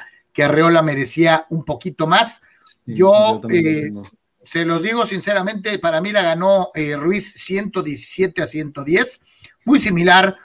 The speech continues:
Speaker 1: a lo que dieron los solones allá en, en, en donde fue el pleito. Eh, obviamente ganó, eh, eh, Cris Arreola el segundo asalto y también ganó el sexto, pero de ahí en fuera,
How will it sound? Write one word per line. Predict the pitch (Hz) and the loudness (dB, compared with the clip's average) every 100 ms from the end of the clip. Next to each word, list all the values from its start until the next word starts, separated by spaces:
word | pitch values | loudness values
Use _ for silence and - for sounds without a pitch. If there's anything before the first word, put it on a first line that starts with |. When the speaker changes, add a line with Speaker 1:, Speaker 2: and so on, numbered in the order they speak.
| _ _ | _ _
Speaker 1:
a | 151 147 170 - | 0 2 4 2
lo | 160 147 | -2 -4
que | 156 | -2
dieron | 156 180 170 | 0 0 0
los | 147 | -2
solones | 147 160 170 170 127 | -2 -2 -2 -4 -6
allá | 139 135 151 170 - | -6 -2 0 0 -4
en, | 147 139 135 127 - _ | -10 -8 -10 -12 -16 _
en, | 139 135 127 120 | -12 -10 -12 -14
en | 139 | -10
donde | 143 139 | -8 -6
fue | 131 170 | -2 -2
el | 170 | 0
pleito. | 190 175 - 220 226 _ _ _ - _ _ _ _ - | 0 0 0 -2 -2 _ _ _ -20 _ _ _ _ 0
Eh, | 160 151 170 | 2 2 2
obviamente | 180 196 175 185 185 165 | 4 4 4 2 0 2
ganó, | 151 151 156 165 - | 2 2 2 2 0
eh, | 143 139 123 135 127 | -4 -4 -6 -6 -6
eh, | |
Cris | 175 185 | -4 0
Arreola | 160 147 170 175 | 0 0 0 -2
el | 147 | -4
segundo | 143 160 165 | -6 -2 -2
asalto | 143 165 151 - 214 - _ _ _ _ | 2 0 0 0 -2 -4 _ _ _ _
y | 165 165 160 | -4 -4 0
también | 160 151 156 190 214 | 2 2 2 2 2
ganó | 160 160 170 185 202 - | 2 2 4 4 2 -2
el | 151 143 | -8 -4
sexto, | - 262 - - 160 - - - | -2 -2 -2 -4 -8 -8 -14 -8
pero | 151 147 | -6 -6
de | 147 | -4
ahí | 147 175 | -2 0
en | 240 220 | -2 0
fuera, | 190 190 320 | 0 2 -2